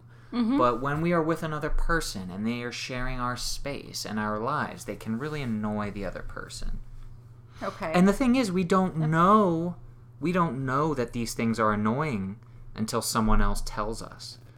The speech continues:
Speaker 2: Just like you did, Veronica, when you pointed out that I, it was annoying to you that I was wearing my
Speaker 1: <laughs>
Speaker 2: boxers all the time and nothing else.
Speaker 1: Right.
Speaker 2: And, and so I'm just wondering,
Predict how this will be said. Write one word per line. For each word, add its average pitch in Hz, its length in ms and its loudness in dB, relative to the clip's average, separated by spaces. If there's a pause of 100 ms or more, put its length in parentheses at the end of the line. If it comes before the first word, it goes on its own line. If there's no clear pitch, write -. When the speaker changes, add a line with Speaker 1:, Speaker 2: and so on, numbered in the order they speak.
(420)
Speaker 2:
Just 104 320 -2
like 107 240 0
you 107 220 -2
did, 90 320 -10
Veronica, 101 500 -10
when 101 140 -10
you 104 240 -8
pointed 104 360 -6
out 95 200 -4
that 98 160 0
I, 101 200 6
it 107 100 -2
was 101 140 -4
annoying 107 420 0
to 107 100 -4
you 104 60 -2
that 104 120 8
I 101 80 8
was 101 140 4
wearing 113 280 8
my 104 140 6
Speaker 1:
<laughs> 107 140 6
Speaker 2:
boxers 110 400 8
all 95 160 2
the 104 100 -6
time 95 340 -2
and 95 80 -4
nothing 101 320 -2
else. 311 440 -4 (280)
Speaker 1:
Right. 196 400 -2 (120)
Speaker 2:
And, 175 200 0
and 185 160 0
so 208 160 2
I'm 202 140 6
just 294 220 2
wondering, 147 760 2